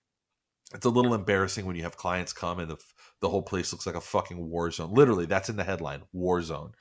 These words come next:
And that, and the place looks like that, uh, when, when you come. And for going on two and a half years now with no end in sight. Um, and, uh,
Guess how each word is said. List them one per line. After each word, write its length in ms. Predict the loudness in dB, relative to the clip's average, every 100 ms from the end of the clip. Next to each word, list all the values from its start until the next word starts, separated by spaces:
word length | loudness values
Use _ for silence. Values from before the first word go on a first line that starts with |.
| -20 -4
And 240 | 2 2 2
that, 140 | 2
and 220 | 2 0
the 60 | 0
place 340 | 0 0 2
looks 220 | 0 0 0
like 160 | -2
that, 320 | -2 -4 -6 -14
uh, 220 | -8 -6
when, 280 | -4 -6 -6
when 140 | -8 -8
you 100 | -10
come. 360 | -6 -6 -6 _ _ _ -2
And 220 | -2 -2 2
for 220 | 2 2 _ _ _ _ -2
going 320 | 4 6 6
on 160 | 4 2
two 200 | 0 2
and 80 | 2
a 40 |
half 300 | 2 -2 -2
years 260 | -6 -6 -8
now 140 | -8
with 240 | -6 -6 -8
no 380 | -10 2 6 6
end 200 | 6 4
in 140 | -4 -4
sight. 380 | -4 -4 -8 -16 _ _ _ 2
Um, 460 | 6 6 6 0 -10 _ _ _
and, 420 | 0 4 4 2 4
uh, 300 | 6 6